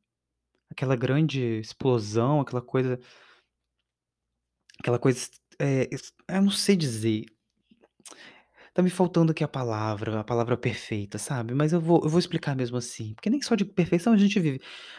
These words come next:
A torre é uma coisa que explode, né? Mas a torre não é muito <laughs> gostosa, não. A torre é umas coisa, é uma coisa que explode, sabe?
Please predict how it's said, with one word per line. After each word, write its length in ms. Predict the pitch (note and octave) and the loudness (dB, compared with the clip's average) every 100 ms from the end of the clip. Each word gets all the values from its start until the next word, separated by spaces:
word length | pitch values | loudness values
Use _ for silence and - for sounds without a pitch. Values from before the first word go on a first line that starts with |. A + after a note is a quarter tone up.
| - | -6
A 80 | - | -6
torre 400 | - - A#3 A3+ | 2 10 10 12
é 40 | |
uma 140 | G3+ F#3 | 10 10
coisa 220 | E3 D#3+ | 8 6
que 80 | D#3+ | 0
explode, 680 | - - A2+ G2 G2+ F#2 G#2+ _ _ B2+ | -4 2 4 2 0 -8 -14 _ _ -4
né? 240 | B2+ B2+ - | -4 -4 -2
Mas 200 | C#3+ D3+ | 0 2
a 60 | |
torre 220 | D3+ E3+ | 4 4
não 60 | E3+ | 6
é 20 | |
muito 160 | E3 E3 | 4 4
<laughs> 0 | |
gostosa, 540 | D#3 - D#3 D3+ D3+ | 2 6 6 6 2
não. 200 | B2+ G#2+ - - - | 0 -4 -10 -16 0
A 80 | F3+ | 2
torre 200 | F#3+ G3+ | 8 8
é 40 | F#3+ | 8
umas 140 | F#3 | 6
coisa, 180 | D#3+ D3+ | 2 0
é 60 | D3+ | 0
uma 100 | D3 | 2
coisa 140 | C#3 | 2
que 60 | C3+ | 0
explode, 520 | - A2 G2 - F#2 _ - - _ _ _ _ _ | -6 -4 -4 -6 -12 _ -20 -20 _ _ _ _ _
sabe? 420 | A#2+ B2+ - | -4 -4 -8